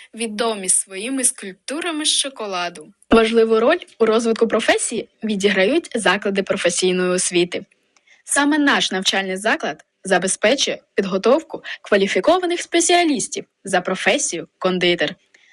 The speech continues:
Здобувачі освіти отримують не тільки знання, а й практичні навички від приготування тіста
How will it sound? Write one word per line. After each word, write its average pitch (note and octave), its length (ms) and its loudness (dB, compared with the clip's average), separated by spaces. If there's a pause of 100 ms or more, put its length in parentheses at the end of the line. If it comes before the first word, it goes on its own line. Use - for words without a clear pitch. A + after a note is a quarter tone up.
(240)
Здобувачі A#3 520 4
освіти C4+ 460 -2 (280)
отримують G#3 480 -2
не G#3+ 120 -4
тільки F#4 300 0
знання, C4 360 -10 (260)
а F#3+ 80 -6
й G3 40 -12
практичні G4 480 -10
навички D4+ 560 -10 (360)
від A3 140 -14
приготування G3 580 -10
тіста A#3+ 440 -6